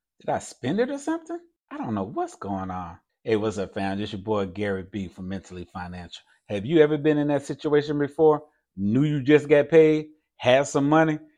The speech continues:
and then you go to get something that you want and realize that money ain't there? Hey, I can tell you what that problem is.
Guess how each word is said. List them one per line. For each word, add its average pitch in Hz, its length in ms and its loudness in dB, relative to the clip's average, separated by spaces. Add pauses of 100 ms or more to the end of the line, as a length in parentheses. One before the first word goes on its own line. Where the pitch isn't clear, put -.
(160)
and 101 100 -8
then 120 140 0
you 135 100 -4
go 127 220 2
to 107 40 -2
get 117 300 -6
something 143 320 -4
that 139 180 -4
you 120 100 -4
want 131 220 2
and 107 80 -4
realize 135 440 6
that 135 100 0
money 139 260 0
ain't 139 220 -2
there? 170 300 4 (180)
Hey, 104 300 -4 (260)
I 101 60 -10
can 101 180 -12
tell 139 140 0
you 120 160 -4
what 110 100 -4
that 101 180 -6
problem 123 360 -2
is. 101 240 -8